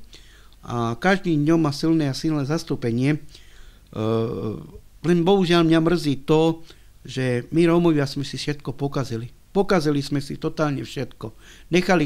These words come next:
sme sa uplatiť, nechali sme sa zapredať a potom to takto vyzerá. To, čo sme chceli, máme. Kto nás zapredal? Predali sme sa sami. Sami sme sa strčili bielým ľuďom do zadku.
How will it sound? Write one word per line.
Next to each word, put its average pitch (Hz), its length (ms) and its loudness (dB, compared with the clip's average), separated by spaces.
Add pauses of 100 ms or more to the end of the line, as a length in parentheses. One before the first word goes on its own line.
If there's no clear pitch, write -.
sme 143 160 -4
sa - 160 -8
uplatiť, 185 1040 0
nechali 165 400 0
sme 131 160 -6
sa 104 160 -8
zapredať 175 720 0 (320)
a 117 80 -4
potom 147 320 0
to 120 160 -4
takto 131 400 -4
vyzerá. 127 560 0 (320)
To, 151 160 0
čo 160 160 -2
sme 123 240 -4
chceli, 147 320 2
máme. 127 480 0 (240)
Kto 208 320 2
nás 151 240 2
zapredal? 120 560 -2 (400)
Predali 143 320 2
sme 139 160 -2
sa 127 160 -4
sami. 147 400 0 (320)
Sami 165 320 2
sme 143 160 -2
sa - 160 -4
strčili 131 480 -4 (400)
bielým 143 480 2
ľuďom 139 320 0
do 147 80 4
zadku. 143 480 -2